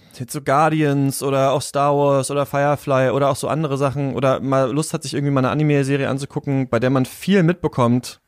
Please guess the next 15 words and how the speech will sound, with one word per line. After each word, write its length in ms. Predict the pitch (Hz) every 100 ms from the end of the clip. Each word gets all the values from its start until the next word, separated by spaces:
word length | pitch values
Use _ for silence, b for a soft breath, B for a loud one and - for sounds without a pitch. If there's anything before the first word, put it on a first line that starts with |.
| _
ohne 180 | - 156
dass 160 | 156 143
es 120 | 123
sch-, 360 | - - - 127
richtig 300 | 139 160 -
stumpf 320 | 156 180 -
ist, 320 | 107 131 -
dann 260 | 117 123 -
eignet 300 | 113 147 160
sich 100 | 135
das 120 | 131
super 260 | 160 156 135
gut 380 | 139 117 - - -
als 140 | 113
Einstieg. 560 | 117 123 - 110 101